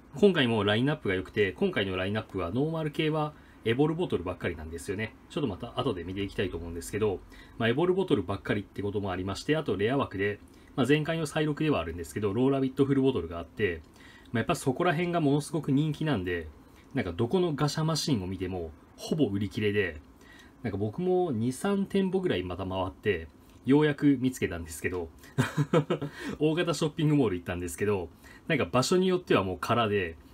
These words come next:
で、場所によってはまあちょっとあったりとかするんですけど、もうほんとあってもなんか四個とか五個ぐらいしかなくて、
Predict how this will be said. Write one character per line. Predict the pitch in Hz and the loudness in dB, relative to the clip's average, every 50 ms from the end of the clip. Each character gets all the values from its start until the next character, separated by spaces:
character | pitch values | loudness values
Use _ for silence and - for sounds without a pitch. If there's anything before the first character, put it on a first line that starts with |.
| - - | -6 0
で、 | 143 139 | 2 4
場 | - 127 131 | 4 4 2
所 | - 180 | 2 2
に | 180 185 185 | 2 2 2
よ | 180 | 0
っ | 180 | 0
て | - - 185 185 185 180 160 - - | 2 4 4 6 6 4 0 -2 0
は | 147 160 160 156 156 | 2 4 4 4 4
ま | 139 131 101 | 2 0 0
あ | 90 87 95 - - | 0 -4 -8 -8 -4
ち | - | -4
ょ | 156 | -2
っ | 143 | -2
と | - 98 | 0 -2
あ | 107 | -4
っ | - | -4
た | - 90 | -6 -10
り | 80 76 | -10 -8
と | 87 | -10
か | 87 85 | -10 -8
す | - - | -6 -4
る | 107 101 92 | -4 -4 -4
ん | 87 | -6
で | 85 | -8
す | 85 - - | -10 -8 -6
け | 92 | -4
ど、 | 98 95 87 80 - - - - - - - - - | -4 -4 -4 -6 -10 -16 -20 -20 -20 -20 -14 -8 -4
も | - | 0
う | |
ほ | 139 160 | 0 2
ん | 147 | 2
と | 139 135 | 2 0
あ | - | 0
っ | - | -2
て | - - - 95 | -2 -2 -2 -2
も | 90 | -2
な | 90 90 | -4 -8
ん | - | -4
か | 95 92 | -2 0
四 | 110 147 175 151 120 - | 2 2 2 2 0 -2
個 | - 90 | -4 -8
と | - - | -10 -10
か | - 82 | -8 -4
五 | 104 104 | -4 -2
個 | 104 98 | -2 -2
ぐ | 85 90 | -4 -4
ら | 82 | -6
い | 82 | -6
し | - - | -6 -8
か | 90 | -8
な | 90 87 | -8 -8
く | 82 - | -8 -6
て、 | - 101 92 85 | -4 -4 -4 -4